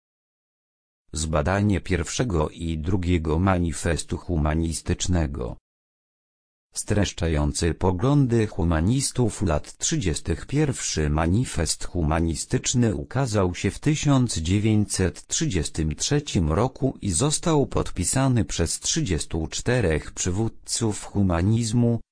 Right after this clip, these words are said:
między innymi przez Johna Deweya, wybitnego filozofa i pedagoga, zmarł w tysiąc dziewięćset pięćdziesiątym drugim roku, który głosił ideę,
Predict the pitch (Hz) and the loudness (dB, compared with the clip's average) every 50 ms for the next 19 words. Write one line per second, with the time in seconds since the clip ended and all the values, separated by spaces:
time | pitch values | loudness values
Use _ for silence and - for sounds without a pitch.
0 | _ - 87 90 92 95 95 87 85 87 87 82 80 78 80 82 76 69 67 67 | _ -2 2 4 4 4 4 2 2 0 0 0 0 0 0 0 0 0 0 -2
1 | 67 67 - - - 82 71 69 76 76 78 101 123 127 113 82 80 78 80 101 | -4 -4 -6 -4 -4 -4 -4 -4 -4 -2 -2 0 0 2 2 2 2 0 0 0
2 | 107 104 101 104 104 101 87 78 69 65 64 62 62 - - _ _ - 80 80 | 0 2 2 2 2 2 0 0 0 -2 -4 -6 -8 -10 -14 _ _ -4 -2 0
3 | 95 87 82 80 80 76 - - 95 113 127 117 107 90 76 - - 78 73 71 | 2 2 0 0 -4 -4 -2 0 0 2 2 2 2 0 0 -2 -2 -2 -2 -2
4 | 67 73 95 120 127 - - 90 82 73 73 - _ - 92 87 76 - 92 90 | 0 0 -2 -2 -2 -2 -2 0 0 0 -2 -4 _ -2 -2 -2 0 -2 -2 0
5 | 82 82 78 85 107 131 - - 85 80 76 71 - _ _ _ - 82 82 95 | 0 0 0 0 0 0 0 2 2 2 0 0 -4 _ _ _ -6 -2 0 2
6 | 104 113 123 123 120 113 107 - - - 123 107 - 104 87 78 73 76 69 87 | 2 2 2 0 0 0 0 -2 0 0 0 2 2 2 2 2 0 -2 -2 0
7 | 107 120 107 113 110 107 104 101 - - 110 - - - - 90 85 87 95 95 | 0 2 2 4 4 4 2 2 0 -2 -4 -4 -4 -4 -2 0 0 0 0 -2
8 | - - 76 69 65 - 82 82 82 80 80 80 85 92 80 76 95 92 85 85 | 0 0 0 0 0 0 0 0 0 0 0 0 0 -2 0 2 2 2 2 2
9 | 85 71 62 - - - - - 76 - _ _ - - - - - 95 90 85 | 0 0 -2 -4 -8 -8 -8 -8 -8 -10 _ _ -14 -12 -6 -2 0 2 2 2
10 | 85 78 80 95 113 120 - - - 117 110 120 - 82 76 80 95 90 95 | 0 0 0 0 0 0 0 0 0 2 2 0 -2 -2 -2 -2 0 0 -2